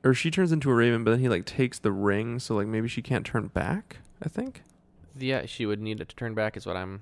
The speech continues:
Speaker 2: assuming. We never see her turn back again. She's just a raven, and she doesn't,
Speaker 1: Yes.
Speaker 2: she doesn't die. She's still alive. She's still out there. Oh.
Speaker 1: Yeah, so I think he, like, traps her as a raven, kind of, right?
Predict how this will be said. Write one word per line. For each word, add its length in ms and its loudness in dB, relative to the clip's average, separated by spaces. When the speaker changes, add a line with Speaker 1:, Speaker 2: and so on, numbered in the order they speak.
Speaker 2:
assuming. 460 -10
We 80 -4
never 200 -2
see 200 -6
her 100 -6
turn 160 -8
back 240 -10
again. 300 -10
She's 200 -16
just 200 -12
a 60 -8
raven, 360 -8
and 200 -12
she 220 -8
doesn't, 180 2
Speaker 1:
Yes. 300 2
Speaker 2:
she 120 -6
doesn't 280 -6
die. 260 -4
She's 180 -12
still 200 -10
alive. 480 -6
She's 180 -10
still 220 -8
out 220 -4
there. 280 -6
Oh. 220 -4
Speaker 1:
Yeah, 160 2
so 140 -2
I 20 -2
think 160 0
he, 80 4
like, 120 4
traps 380 2
her 140 0
as 100 0
a 60 -4
raven, 440 -4
kind 300 -10
of, 160 -12
right? 260 -6